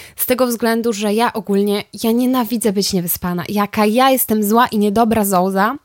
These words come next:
to strzeż-, niech was ręka boska broni przed kontaktem ze mną, jak ja jestem niewyspana. Naprawdę.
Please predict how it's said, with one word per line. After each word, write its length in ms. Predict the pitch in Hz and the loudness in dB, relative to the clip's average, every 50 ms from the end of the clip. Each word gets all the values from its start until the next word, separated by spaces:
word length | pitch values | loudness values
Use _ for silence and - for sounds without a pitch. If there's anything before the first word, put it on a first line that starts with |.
| _ _ _ _ _ - 233 | _ _ _ _ _ 0 4
to 200 | 233 240 233 - | 4 4 4 2
strzeż-, 460 | - - - - - - 247 254 262 240 - | 0 -2 0 0 2 2 2 2 2 0 -2
niech 180 | 247 262 254 226 | -2 -2 0 0
was 180 | 247 240 - | -2 -2 -2
ręka 300 | - 277 294 302 - 294 | -2 -4 -4 -4 -4 -4
boska 300 | 240 247 240 - - 240 | -4 -4 -6 -4 -4 -4
broni 180 | 226 226 226 233 | -4 -2 -4 -6
przed 140 | - 220 - | -8 -10 -10
kontaktem 420 | - - 208 214 208 - 220 208 | -8 -6 -6 -6 -6 -4 -4 -2
ze 60 | 208 | -2
mną, 100 | 196 196 | -2 -2
jak 100 | 190 185 | -2 -4
ja 40 | - | -4
jestem 220 | 196 185 - 190 185 | -6 -6 -6 -6 -8
niewyspana. 380 | 175 170 - - - - - - - - - - - - - - - | -6 -8 -8 -8 -10 -12 -14 -18 -20 -20 -18 -16 -16 -16 -18 -8 -4
Naprawdę. 380 | 202 196 - 208 190 175 170 | -2 0 2 2 2 2 0